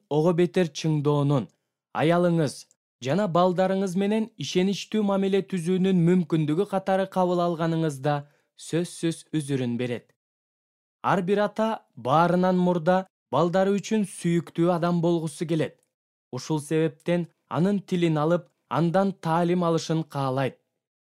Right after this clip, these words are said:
Бардык ата-энелер өз балдарынын жоопкерчиликтүү,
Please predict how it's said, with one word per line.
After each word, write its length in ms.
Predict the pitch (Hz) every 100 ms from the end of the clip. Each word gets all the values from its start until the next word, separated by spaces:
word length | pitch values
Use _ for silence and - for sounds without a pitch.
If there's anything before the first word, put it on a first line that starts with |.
| _ _ _ _ _
Бардык 420 | 120 165 180 170
ата-энелер 600 | 185 185 185 185 190 190 - _
өз 220 | 135 180 165
балдарынын 600 | 190 190 196 190 196 208 139
жоопкерчиликтүү, 1120 | 156 170 - 156 147 - 147 143 - 151